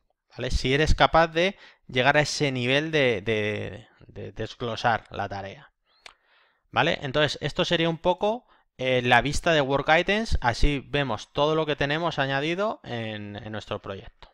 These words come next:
¿vale? Eh, bueno, podemos añadir columnas por si todo esto es customizable. Podemos añadir columnas para ver más datos,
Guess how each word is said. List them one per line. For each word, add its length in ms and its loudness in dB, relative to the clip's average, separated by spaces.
¿vale? 220 -10
Eh, 600 4
bueno, 240 0
podemos 540 -2
añadir 340 -2
columnas 480 0
por 160 -6
si 300 -6
todo 100 -4
esto 140 -10
es 80 -14
customizable. 800 2
Podemos 320 -2
añadir 280 -4
columnas 380 -4
para 220 2
ver 160 -2
más 280 -4
datos, 760 4